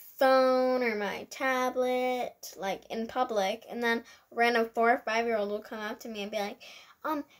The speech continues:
hey, uh, ca-, d-, do you have any games on your phone? My mommy won't let me use her phone." And I'm like, um, "Oh, sorry, no, I don't have any games." And then, like,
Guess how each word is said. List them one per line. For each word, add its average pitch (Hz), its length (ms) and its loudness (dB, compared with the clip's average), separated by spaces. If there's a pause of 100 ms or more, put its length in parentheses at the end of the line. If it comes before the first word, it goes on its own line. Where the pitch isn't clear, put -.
hey, 349 320 0 (200)
uh, 180 100 -4 (560)
ca-, - 160 -10 (180)
d-, - 100 -8 (380)
do 269 100 -6
you 311 140 4
have 440 220 0
any 508 340 2
games 233 360 2
on 240 160 2
your 233 160 0
phone? 214 440 -6 (320)
My 262 140 2
mommy 226 440 2
won't 208 240 -6
let 208 140 -6
me 202 220 0
use 208 160 -2
her 190 200 -10
phone." 180 380 -14 (280)
And 220 100 -14
I'm 226 120 -2
like, 208 300 0
um, 156 200 -6 (360)
"Oh, 240 240 -2
sorry, 254 680 0
no, 247 920 -2
I - 40 -8
don't 240 200 -6
have 175 260 -10
any - 340 -10
games." 196 340 -8 (300)
And 220 160 -8
then, 220 140 -6 (300)
like, - 180 -10